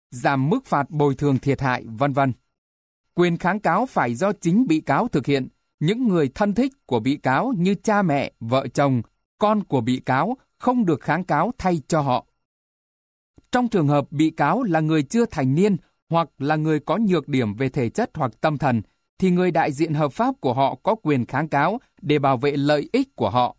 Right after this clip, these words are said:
Trong trường hợp này, quyền kháng cáo của người đại diện hợp pháp là độc lập. Phạm vi quyền kháng cáo của người đại diện hợp pháp của bị cáo giống với phạm vi kháng cáo của bị cáo. Người đại diện hợp pháp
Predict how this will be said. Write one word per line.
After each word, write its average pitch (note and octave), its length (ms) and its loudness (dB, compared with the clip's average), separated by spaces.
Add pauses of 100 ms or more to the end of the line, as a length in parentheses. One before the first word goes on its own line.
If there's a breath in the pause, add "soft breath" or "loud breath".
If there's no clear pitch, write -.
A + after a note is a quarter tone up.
(540)
Trong G3+ 140 0
trường C#3 180 0
hợp C3 160 0
này, B2+ 260 0 (300)
quyền E3+ 200 2
kháng F3 220 -2
cáo F#3 240 0
của C#3 140 0
người B2+ 200 2
đại C3+ 180 2
diện C#3 220 -2
hợp C#3 200 2
pháp A#3 360 -2
là A#2 140 2
độc A2+ 200 0
lập. A#2 160 0 (1000)
Phạm F3 320 0
vi G#3 160 2
quyền D3 300 2
kháng F3 260 -2
cáo F3 380 0
của C3+ 140 2
người C3 220 2
đại C3+ 220 0
diện C3 280 -2
hợp B2 220 0
pháp A3 280 -2 (100)
của B2+ 120 0
bị B2+ 180 -2
cáo D3+ 380 -2 (240)
giống D3+ 480 0
với G#3+ 160 0
phạm C3+ 280 -2
vi E3+ 160 2
kháng E3 340 -2
cáo E3 400 0
của A#2 120 0
bị B2 160 -2
cáo. C#3+ 380 -2 (440)
Người E3 240 2
đại E3 180 0
diện D#3+ 220 0
hợp D3 200 2
pháp A#3 260 0